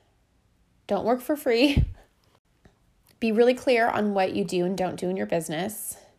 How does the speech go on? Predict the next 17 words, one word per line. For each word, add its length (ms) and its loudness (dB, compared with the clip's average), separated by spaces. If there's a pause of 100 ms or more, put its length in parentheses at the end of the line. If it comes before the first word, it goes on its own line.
(880)
and 80 -4
allow 260 0
them 180 -4
to 40 -6
make 160 -6
their 100 -8
decision 560 -4
and 360 -6
really, 280 2
truly 360 -4
know 420 -2 (420)
none 480 0
of 140 0
it 340 -10 (240)
is 120 -12
about 320 -8
you. 80 -12